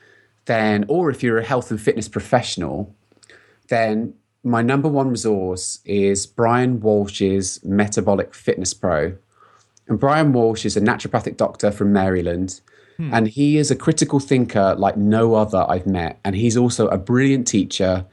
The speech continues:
Speaker 2: Hmm.
Speaker 1: He's a biochemist. He's been involved in the design of a number of different lab tests. He is just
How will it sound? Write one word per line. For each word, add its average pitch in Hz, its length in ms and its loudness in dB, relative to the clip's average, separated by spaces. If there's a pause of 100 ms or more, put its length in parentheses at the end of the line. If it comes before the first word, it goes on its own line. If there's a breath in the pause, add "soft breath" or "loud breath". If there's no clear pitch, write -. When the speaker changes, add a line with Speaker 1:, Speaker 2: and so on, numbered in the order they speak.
Speaker 2:
Hmm. 165 160 -8 (100)
Speaker 1:
He's 107 140 -4
a 113 60 4
biochemist. 120 840 0
He's 110 140 -4
been 113 160 0
involved 113 680 2
in 101 500 0 (440 soft breath)
the 107 200 0
design 110 520 0
of 101 120 0
a 98 60 0
number 110 400 2
of 95 100 -4
different 104 500 -4
lab 104 340 0
tests. - 680 -6 (580)
He 110 360 0
is 104 280 0
just - 240 -6